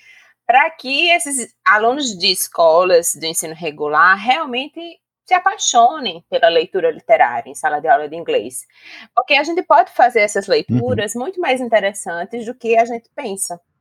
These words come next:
Speaker 1: né? Desde que a gente se adeque a discussões, é, com temas que tenham a ver com as realidades, os contextos de vida particulares, né, de cada instituição onde a gente trabalha. Então,
Speaker 2: Isso.
Speaker 1: não é algo impossível,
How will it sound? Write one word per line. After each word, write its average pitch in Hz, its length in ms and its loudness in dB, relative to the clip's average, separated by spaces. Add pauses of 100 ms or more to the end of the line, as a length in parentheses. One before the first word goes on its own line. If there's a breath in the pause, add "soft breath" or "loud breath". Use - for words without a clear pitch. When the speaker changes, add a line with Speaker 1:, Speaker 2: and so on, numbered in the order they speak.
(140)
Speaker 1:
né? 180 320 -6 (480)
Desde 220 460 2
que 349 580 -8
a 202 100 2
gente 196 440 -2
se - 120 -4
adeque 202 640 0 (500)
a 196 160 4
discussões, 180 1040 -2
é, 160 380 4
com 233 160 2
temas 196 360 0
que 208 120 -12
tenham 175 260 -2
a 185 80 6
ver 170 240 -2
com - 100 -4
as 151 160 2
realidades, 180 760 4
os 170 60 -18
contextos 170 380 -4
de 185 140 -10
vida 175 340 -4
particulares, 175 760 0
né, 220 220 2
de 196 140 -6
cada 170 600 2 (140)
instituição 208 960 -6
onde 170 140 0
a - 20 6
gente 165 180 -8
trabalha. 208 560 4
Então, 127 200 -2
Speaker 2:
Isso. 104 420 0
Speaker 1:
não - 100 2
é 494 140 6
algo 220 220 4
impossível, 220 760 -6